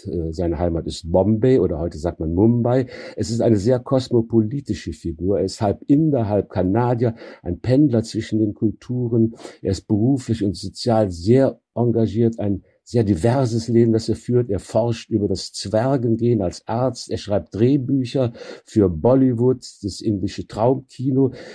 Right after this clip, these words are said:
Und er setzt sich auch für die Rechte von Prostituierten ein, von Transvestiten. Das ist also typisch Irving, dass eine Figur immer ganz viele Figuren in sich teilt.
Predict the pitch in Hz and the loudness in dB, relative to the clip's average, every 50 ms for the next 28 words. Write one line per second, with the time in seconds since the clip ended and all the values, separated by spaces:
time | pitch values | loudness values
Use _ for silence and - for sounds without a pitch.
0 | - - - 104 107 107 - 104 107 101 104 101 98 90 95 92 110 117 113 113 | -8 -4 -2 0 0 0 2 2 4 4 4 4 2 0 2 2 0 0 0 0
1 | 117 123 117 - 123 113 110 92 113 117 113 - - 127 117 113 - 117 110 107 | -2 -4 -2 -2 0 0 2 2 2 0 0 -2 -2 0 0 0 0 0 0 0
2 | 101 - - - 110 104 - - 113 110 - 110 98 - 104 117 120 113 - - | 0 -2 -4 -4 -4 -4 -2 -4 -4 -4 -2 -4 -4 0 2 2 2 0 0 -2
3 | 110 104 - 92 98 101 101 - - 98 92 87 - 101 104 101 98 - - 98 | -2 -2 0 0 0 0 -2 -2 -4 -6 -6 -4 -4 -4 -4 -4 -4 -4 -4 -4
4 | 90 - - - - - 117 - - 85 80 80 78 92 - - 95 98 95 - | -4 -4 -8 -10 -10 -10 -10 -6 -4 -4 -4 -4 -6 -6 -6 -2 -2 -2 -2 -4
5 | - - - - - _ _ - - 156 151 - 131 113 - - - - 113 113 | -6 -14 -20 -20 -20 _ _ -4 -2 -2 0 2 0 0 0 -2 0 2 4 4
6 | 120 117 110 113 107 107 104 - - _ _ - 98 92 - - 110 113 120 113 | 4 4 4 4 4 2 0 -4 -10 _ _ -6 -6 -4 -2 0 2 2 2 2
7 | 113 - 113 110 95 107 110 90 101 98 - 107 113 113 113 - 107 110 104 98 | 0 -2 -4 -2 2 4 4 4 2 2 2 2 0 0 0 -4 -2 -2 -2 -2
8 | - - 87 98 107 104 90 101 107 107 101 85 95 92 - - - 117 107 92 | -2 -4 0 2 4 4 4 4 2 2 2 0 -2 -4 -6 -4 -2 2 2 2
9 | 80 78 - - | 2 0 -4 -10